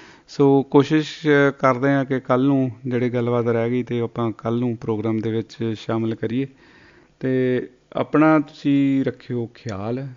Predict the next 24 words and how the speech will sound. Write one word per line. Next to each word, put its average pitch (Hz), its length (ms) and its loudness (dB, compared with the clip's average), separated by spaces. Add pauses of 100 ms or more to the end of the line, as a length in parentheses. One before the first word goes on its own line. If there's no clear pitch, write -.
(380)
ਤੇ 110 760 -4 (480)
ਗੁਰਪ੍ਰੀਤ 120 420 -2
ਗਿੱਲ 113 200 -2
ਦਾ 117 80 -2
ਪ੍ਰੋਗਰਾਮ 113 440 -2
ਆਉਣ 113 100 -2
ਵਾਲਾ, 127 180 -2
ਪੌਡਕਾਸਟ 127 580 0
ਬੜੀ 120 160 -4
ਛੇਤੀ, 127 380 -2
ਇਹ 131 40 2
ਪ੍ਰੋਗਰਾਮ 123 500 -2
ਦੋਨੋਂ 123 380 4
ਹੀ 156 40 6
ਚੜ੍ਹ 135 200 0
ਜਾਣਗੇ, 139 320 0
ਮੇਰਾ 120 280 -2
ਵੀ 123 140 -2
ਤੇ 120 140 -6
ਗੁਰਪ੍ਰੀਤ 110 380 -6
ਗਿੱਲ 127 180 0
ਦਾ 135 100 -2
ਵੀ। 143 140 -4 (680)
ਸੋ 110 520 -8